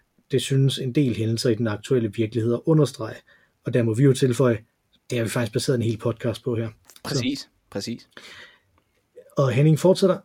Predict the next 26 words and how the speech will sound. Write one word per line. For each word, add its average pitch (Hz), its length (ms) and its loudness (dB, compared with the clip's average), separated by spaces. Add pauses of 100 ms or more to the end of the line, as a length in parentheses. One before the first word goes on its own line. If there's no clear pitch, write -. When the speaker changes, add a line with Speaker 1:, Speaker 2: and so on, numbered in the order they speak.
(180)
Speaker 1:
"Men 156 280 4
gået 175 320 6
på 170 80 0
klingen 196 640 4
og 131 220 0
med 117 100 4
kniven 120 300 0
for 120 100 -6
struben, 185 520 0 (240)
vil 151 120 2
jeg 180 200 4
ikke 196 220 4
påstå, 165 360 2
at 143 120 4
jeg 127 80 0
kommer 151 220 4
med 135 200 6 (160)
den 165 220 6 (100)
endelige 170 580 8
analyse 147 600 4
og 143 200 4
sandhed 139 420 2
om 123 180 0
Bro, 135 300 0 (120)
Bro, 120 200 2 (100)
Brille. 180 340 4